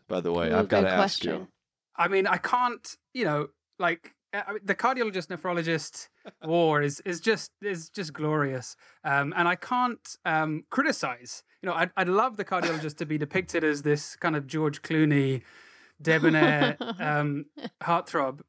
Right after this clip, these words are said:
Speaker 3: but, uh, that was
Speaker 2: But,
Speaker 3: a,
Speaker 2: you know,
Speaker 3: that
Speaker 2: you gotta
Speaker 1: I'd do it
Speaker 2: s-,
Speaker 1: if I
Speaker 2: we're
Speaker 1: could.
Speaker 2: starting with
Speaker 1: If I
Speaker 2: this, though, so that's a tall order. <laughs>
Speaker 1: You're, you're more George Clooney than I am.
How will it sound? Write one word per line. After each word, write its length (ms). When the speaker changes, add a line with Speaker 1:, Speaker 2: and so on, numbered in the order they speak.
Speaker 3:
but, 200
uh, 460
that 200
was 60
Speaker 2:
But, 220
Speaker 3:
a, 80
Speaker 2:
you 140
know, 160
Speaker 3:
that 140
Speaker 2:
you 120
gotta 200
Speaker 1:
I'd 60
do 160
it 20
Speaker 2:
s-, 60
Speaker 1:
if 120
I 60
Speaker 2:
we're 200
Speaker 1:
could. 120
Speaker 2:
starting 340
with 100
Speaker 1:
If 80
I 100
Speaker 2:
this, 120
though, 300
so 160
that's 260
a 40
tall 340
order. 380
<laughs> 140
Speaker 1:
You're, 220
you're 220
more 160
George 340
Clooney 300
than 120
I 180
am. 340